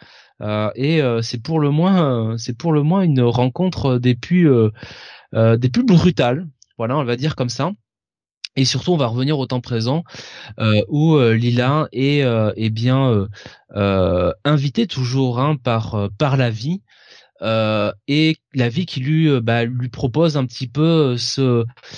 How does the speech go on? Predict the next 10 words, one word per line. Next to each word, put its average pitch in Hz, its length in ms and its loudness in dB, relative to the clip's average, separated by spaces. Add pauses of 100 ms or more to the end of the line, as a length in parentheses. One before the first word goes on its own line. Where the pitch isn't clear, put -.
(300)
ce - 180 0
deal. 139 440 2 (360)
Euh, 107 320 2
lui 127 160 2
donner 147 200 4
un 160 100 2
petit 135 180 -6
peu 151 180 0
ce 147 220 -2
dont 139 180 0